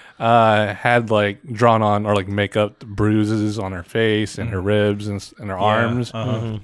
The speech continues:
Speaker 1: And I was like, "Oh, wow. That's already pretty, uh,
Speaker 2: Yeah.
Speaker 3: Yeah, it
Speaker 1: intense."
Speaker 3: was,
Speaker 2: Yeah.
Speaker 3: it was already like, you're, you just like, "Oh gosh, I feel
Speaker 1: Uh, this,
Speaker 3: uncomfortable
Speaker 1: or,
Speaker 3: already."
Speaker 1: and, and at the same time, like, this is gonna go down in a
Speaker 3: Right.
Speaker 1: second.
Speaker 2: I mean, it, it,
Speaker 1: <laughs>
Speaker 2: it's almost like with our conversation about, like, what costumes and stuff, like, what
Speaker 3: Mm.
Speaker 2: kind of
Speaker 1: Yeah.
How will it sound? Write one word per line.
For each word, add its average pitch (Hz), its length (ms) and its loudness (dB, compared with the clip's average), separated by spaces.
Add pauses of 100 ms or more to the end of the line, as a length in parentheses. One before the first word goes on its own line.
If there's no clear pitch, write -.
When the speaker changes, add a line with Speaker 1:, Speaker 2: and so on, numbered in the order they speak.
Speaker 1:
And 110 80 -8
I 104 40 -2
was 101 120 -4
like, 98 260 -6
"Oh, 110 80 -6
wow. 90 340 -10 (800)
That's - 260 -4
already 98 280 0
pretty, 98 340 -4
uh, 90 240 -6
Speaker 2:
Yeah. 101 300 -6
Speaker 3:
Yeah, 113 160 -2
it - 40 -2
Speaker 1:
intense." 110 460 2
Speaker 3:
was, - 20 -14
Speaker 2:
Yeah. 117 220 2 (300)
Speaker 3:
it 120 80 -4
was 135 120 2
already 131 240 2
like, 110 240 -4 (240)
you're, 117 200 -6
you 120 180 -6
just 113 260 -6
like, 104 200 -8 (180)
"Oh 101 60 -14
gosh, 98 400 -10
I 110 140 -10
feel 110 200 -8
Speaker 1:
Uh, 104 80 0
this, - 80 -
Speaker 3:
uncomfortable 135 360 2
Speaker 1:
or, 151 80 6
Speaker 3:
already." 117 300 4 (160)
Speaker 1:
and, 123 100 -2 (200)
and 127 80 4
at 151 80 4
the - 60 -8
same 127 160 2
time, 135 200 4
like, 113 220 0
this 107 200 -6
is - 40 -12
gonna 104 260 -2
go 101 140 0
down 98 320 2
in 101 80 -2
a 110 40 2
Speaker 3:
Right. 117 60 0 (380)
Speaker 1:
second. - 80 -20 (100)
Speaker 2:
I 117 60 -4
mean, 113 200 0
it, 110 360 -6
it, 139 140 2 (140)
Speaker 1:
<laughs> - 120 -2
Speaker 2:
it's 151 200 4
almost 151 240 2
like 143 240 0
with 143 180 0
our 120 80 4
conversation 113 600 -4
about, 104 260 0
like, 107 200 -6
what 117 180 -10
costumes 104 500 -6
and 101 100 -10
stuff, - 280 -8
like, 107 200 -10
what 110 140 -4
Speaker 3:
Mm. 107 180 -6
Speaker 2:
kind 110 180 -4
of 107 60 -2
Speaker 1:
Yeah. 117 240 2